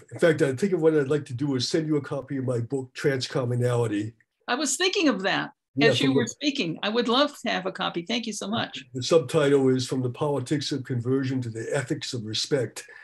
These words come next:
Speaker 2: There, <laughs>
Speaker 1: And
Speaker 2: absolutely.
Speaker 1: so, uh, I,
Speaker 2: Right.
Speaker 1: I think we, <laughs> it's a, it's, um, anyway, I'll, I'll, I'll send it to you. Um, I was just wondering, as you've given this talk, uh, what kinds of responses have you received from people?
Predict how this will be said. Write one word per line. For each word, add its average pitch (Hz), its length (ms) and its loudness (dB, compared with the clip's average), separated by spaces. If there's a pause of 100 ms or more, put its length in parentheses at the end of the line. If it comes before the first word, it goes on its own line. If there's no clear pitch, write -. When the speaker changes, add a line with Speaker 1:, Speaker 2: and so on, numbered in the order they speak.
Speaker 2:
There, 240 340 2
<laughs> - 40 -2
Speaker 1:
And 196 280 0
Speaker 2:
absolutely. 151 840 2
Speaker 1:
so, 131 40 -12
uh, 131 380 -2
I, 127 120 -2 (120)
Speaker 2:
Right. 107 240 -4
Speaker 1:
I - 80 -4
think 165 240 -10
we, 143 380 2 (280)
<laughs> - 280 -14
it's 151 260 4
a, 156 140 6
it's, 151 400 -2
um, 143 500 2
anyway, 123 480 6
I'll, 175 460 -2
I'll, 202 260 6
I'll 170 160 4
send 156 240 2
it 127 100 -4
to 131 80 -6
you. 104 140 -8 (420)
Um, 135 460 2 (140)
I 170 60 0
was 208 140 0
just 208 140 -8
wondering, 196 420 4 (640)
as 156 160 -4
you've 156 180 -6
given 208 260 -2
this 160 180 -2
talk, 151 360 -6 (220)
uh, 135 180 -4
what 143 260 -2
kinds 185 340 -2
of 135 120 0
responses 127 720 -2
have 117 200 2
you 113 100 -2
received 113 460 -4
from 104 180 -10
people? 92 400 -10